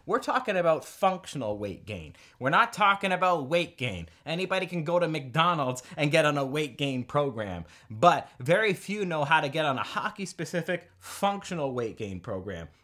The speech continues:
And that's what you and I are gonna go over today so that you can absolutely crush it. Any honest discussion about nutrition needs to begin with energy balance.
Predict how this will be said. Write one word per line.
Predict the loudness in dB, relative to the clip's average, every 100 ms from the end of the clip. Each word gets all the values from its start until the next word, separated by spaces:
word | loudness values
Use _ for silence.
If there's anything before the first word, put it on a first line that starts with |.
| -4
And | 0
that's | 2 2
what | 0 -4
you | -4 -4
and | -2
I | -2 -4
are |
gonna | -2 -4
go | -2 -2 -2
over | -6 -6
today | -6 -4 -2 -2 -4 -10
so | -2
that | 0 0
you | -2 -2
can | -2 -2
absolutely | 0 0 0 -4 -4 -6
crush | -10 0 0 0
it. | -8 -12 -18 _ _ _ -2
Any | 0 2 -2 -4 0
honest | 2 2 -4 -8
discussion | -8 -2 -2 -2 -8 -10 _
about | -4 2 2 2
nutrition | -2 -2 -2 -2 -2 -4 -6 -12 -16 0
needs | 2 2 -2 -6
to | -4
begin | -2 0 0 -2 -2 -8 -8
with | 0 0 0 -8 _ 0
energy | 2 2 0 -2
balance. | -2 -4 -12 -12 -14